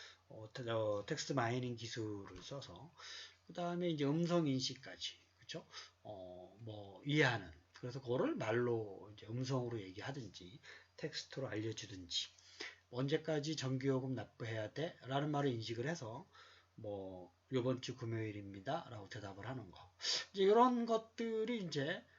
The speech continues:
앞으로 상당히 많이 개발이 되고, 어, 상용화될 것이다. 어, 라고 생각을 할 수가 있고, 자기네들, 요 페이스북에 자기네들이 만든 이름이 요건데, 요게 이제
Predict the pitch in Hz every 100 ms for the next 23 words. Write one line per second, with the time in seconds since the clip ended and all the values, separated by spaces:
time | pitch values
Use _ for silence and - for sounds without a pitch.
0 | _ - 147 175 170 220 220 208 208 208
1 | 196 160 160 143 139 139 135 117 92 101
2 | - - 117 113 107 - 185 175 156 123
3 | - 117 - 95 - - - - - 107
4 | 101 123 139 143 156 147 120 101 95 135
5 | 131 - 117 104 131 139 - - 170 -
6 | - - - 165 180 220 226 226 226 220
7 | 214 196 240 262 262 233 240 226 226 214
8 | 185 190 202 202 170 135 170 196 165 147
9 | 170 170 180 156 127 131 175 180 156 196
10 | 190 160 165